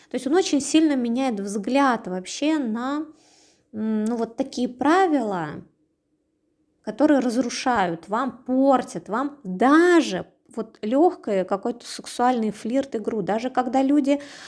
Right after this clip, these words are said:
э, ни, ни в каких браках не находятся, все равно прямо сильно отравляет им вот этот момент сексуальный. Вот я очень рекомендую, тоже, а, можно будет облегчить свою жизнь таким образом.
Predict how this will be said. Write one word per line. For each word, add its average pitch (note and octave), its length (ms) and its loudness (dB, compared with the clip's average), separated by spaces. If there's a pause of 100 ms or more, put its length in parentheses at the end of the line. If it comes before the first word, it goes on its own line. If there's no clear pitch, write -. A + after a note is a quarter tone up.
(180)
э, A3+ 360 4
ни, A#3+ 200 -4
ни B3+ 160 -2
в C4+ 80 -8
каких C#4 320 -4
браках B3 420 -2
не A3 120 -4
находятся, C#4+ 600 0
все - 320 -8
равно G#3+ 380 -2
прямо G#3+ 260 -2
сильно A#3+ 380 -4
отравляет G3+ 640 -4
им F#3+ 140 -4 (420)
вот G#3 200 -2
этот B3+ 260 -2
момент G#3+ 420 -2
сексуальный. E3+ 840 -6 (320)
Вот - 400 -4
я A#3+ 140 -4
очень A#3+ 260 -6
рекомендую, A3 640 -2
тоже, C4+ 420 -2 (440)
а, F#3+ 240 -6
можно A3+ 340 -6
будет G3 400 -10 (120)
облегчить G3 760 -6 (380)
свою G#3 420 -2
жизнь E3+ 240 -2
таким E3 360 -8
образом. D#3+ 420 -14